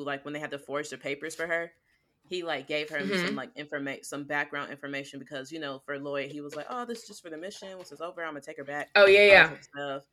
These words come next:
Speaker 1: And then, um, Frankie shows that, like, I think Lloyd, Lloyd is either the fourth or fifth person,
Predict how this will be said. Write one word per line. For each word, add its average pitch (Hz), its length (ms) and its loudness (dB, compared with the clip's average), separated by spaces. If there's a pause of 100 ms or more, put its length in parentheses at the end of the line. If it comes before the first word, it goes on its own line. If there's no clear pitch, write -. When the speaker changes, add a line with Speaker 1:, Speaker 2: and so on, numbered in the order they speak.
(260)
Speaker 1:
And 156 200 -6
then, 156 300 -6
um, 143 500 -10 (840)
Frankie 156 400 -6
shows 143 360 -6
that, 131 180 -4
like, 107 360 -10 (140)
I 165 40 -8
think 208 240 -12
Lloyd, 170 540 -4 (800)
Lloyd 202 240 0
is 196 100 -8
either 180 180 -8
the 160 100 -4
fourth 180 320 -4
or 156 80 -2
fifth 165 360 0
person, 220 600 -4